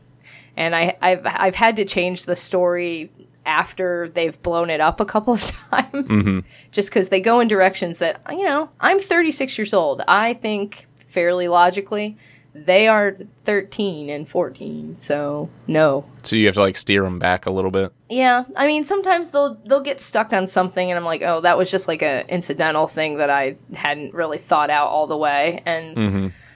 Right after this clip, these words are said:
Speaker 1: but, and, and they won't follow, like, oh gosh, we were, we had this, I had this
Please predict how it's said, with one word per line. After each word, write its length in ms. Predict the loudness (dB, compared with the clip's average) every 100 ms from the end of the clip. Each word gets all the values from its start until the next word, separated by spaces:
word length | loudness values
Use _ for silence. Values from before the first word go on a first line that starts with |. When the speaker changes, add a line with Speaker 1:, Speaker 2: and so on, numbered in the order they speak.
| _ 0
Speaker 1:
but, 320 | 2 2 -6 _
and, 160 | -2 0
and 180 | 2 2
they 80 |
won't 260 | 2 2 0
follow, 340 | 2 2 2
like, 180 | 0 -4 -4
oh 180 | -6 -2
gosh, 400 | 4 4 2 -4
we 140 | -2
were, 240 | -2 -2 -4
we 140 | -4
had 200 | -2 2
this, 280 | 2 0 -4 -4
I 40 |
had 180 | -2 2
this 440 | 2 4 0 -2